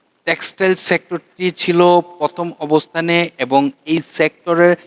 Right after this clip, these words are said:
ছত্রিশটি স্টক, স্টক ছিল পজিটিভে। দ্বিতীয় অবস্থানে থাকা ইঞ্জিনিয়ারিং সেক্টর, এই সেক্টরের চৌত্রিশটি স্টক ছিল দর বাড়ার তালিকায়। তৃতীয় অবস্থানে ছিল জেনারেল ইন্স্যুরেন্স, এই সেক্টরটির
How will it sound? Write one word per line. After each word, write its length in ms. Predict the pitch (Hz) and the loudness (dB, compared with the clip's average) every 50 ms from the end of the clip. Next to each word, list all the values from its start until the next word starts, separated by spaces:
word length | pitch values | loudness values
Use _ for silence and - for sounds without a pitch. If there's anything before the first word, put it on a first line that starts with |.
| _ _ _ _ _ _ - | _ _ _ _ _ _ -6
ছত্রিশটি 800 | - 175 180 170 - _ _ - 170 165 151 - - - 160 165 | -4 -2 -2 -4 -6 _ _ -4 -2 0 0 0 0 -2 -2 -4
স্টক, 440 | - - _ - 160 151 151 147 147 - - | -4 -6 _ -2 0 0 0 0 -2 -8 -18
স্টক 320 | - - - 147 147 143 - - | -14 -4 -2 -2 -2 -2 -4 -8
ছিল 240 | - 170 156 165 160 - - | -8 -2 -2 0 -2 0 -2
পজিটিভে। 640 | 139 127 117 127 117 - - 123 - 120 120 - - - _ _ _ _ _ _ _ _ _ _ _ | -4 -2 -2 -4 -4 -6 -8 -10 -8 -8 -8 -10 -10 -12 _ _ _ _ _ _ _ _ _ _ _
দ্বিতীয় 340 | - 175 170 - 190 185 180 | -6 -6 -6 0 2 4 4
অবস্থানে 560 | 170 160 156 160 156 - - 165 160 165 170 | 4 4 2 2 0 0 -4 -4 -2 -2 -2
থাকা 420 | 165 - 170 165 - - 175 175 - 143 | -2 -2 -4 -6 -4 -4 -6 -6 -6 -6
ইঞ্জিনিয়ারিং 640 | 151 156 156 147 151 160 165 165 170 165 170 180 170 | -6 -6 -4 -4 -4 -2 0 0 2 2 0 -2 -4
সেক্টর, 580 | - - - 165 160 _ _ - 180 180 180 165 - _ | -4 -4 -4 -4 -4 _ _ -2 0 2 2 0 -2 _
এই 120 | 147 147 143 | -4 -4 -2
সেক্টরের 580 | - - 160 156 - _ - 165 160 165 170 160 - _ | -2 -2 -2 -4 -4 _ -6 -2 0 2 2 0 -2 _
চৌত্রিশটি 640 | 180 170 170 170 - - 165 160 - - - - 175 | -2 -2 -2 -2 -2 -6 -8 -8 -6 -8 -8 -10 -12
স্টক 380 | 170 - - _ - 147 143 - _ _ | -14 -14 -12 _ -2 -2 -2 -2 _ _
ছিল 280 | - 160 160 170 180 190 - - _ _ _ _ _ _ - | -8 -2 0 2 2 2 0 -4 _ _ _ _ _ _ -2
দর 180 | - 143 147 139 | 0 0 2 2
বাড়ার 280 | 143 143 139 139 151 - _ | 2 2 2 2 0 -2 _
তালিকায়। 560 | - 156 156 156 - - 165 170 196 247 269 269 - _ _ _ _ _ _ _ _ _ | -4 -2 -2 -2 -2 0 0 0 0 0 -2 -2 -6 _ _ _ _ _ _ _ _ _
তৃতীয় 320 | - 190 180 - 202 196 190 | -10 -10 -8 0 2 4 4
অবস্থানে 640 | 185 175 160 165 165 165 - - 170 175 185 185 | 4 4 4 2 0 0 -2 -4 -4 -2 -2 -2
ছিল 380 | 175 - 196 190 180 190 185 180 | -2 -2 -2 0 2 2 2 2
জেনারেল 520 | 147 131 156 151 151 151 147 156 165 170 143 151 | 2 -2 -2 0 0 0 0 0 0 -2 -4 -6
ইন্স্যুরেন্স, 640 | 160 160 147 - - 170 165 180 190 202 214 202 - _ _ - | -8 -6 -6 -6 -6 -4 -2 -2 -2 -2 -4 -6 -12 _ _ -4
এই 120 | 147 151 | -2 0
সেক্টরটির 680 | 147 - - 160 151 - _ - 160 - _ _ 170 | 0 2 0 0 -2 -2 _ -14 -18 -18 _ _ -20